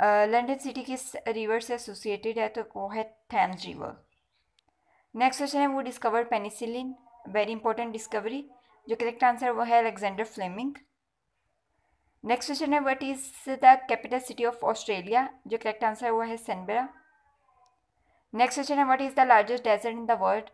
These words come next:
करेक्ट आंसर है सहारा डेजर्ट। नेक्स्ट क्वेश्चन है, which country is the largest producer of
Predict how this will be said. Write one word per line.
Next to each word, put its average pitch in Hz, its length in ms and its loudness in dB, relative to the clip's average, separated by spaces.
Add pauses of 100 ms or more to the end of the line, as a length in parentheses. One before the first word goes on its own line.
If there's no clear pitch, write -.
(340)
करेक्ट 214 220 -2
आंसर 220 260 2
है 226 60 -2
सहारा 202 400 2
डेजर्ट। 247 540 -2 (1080)
नेक्स्ट 254 220 0
क्वेश्चन 294 240 -2
है, 294 100 4
which 285 260 -4
country 247 500 -4
is 233 120 -8
the 247 220 4
largest 220 420 6
producer 214 380 0
of 240 100 -2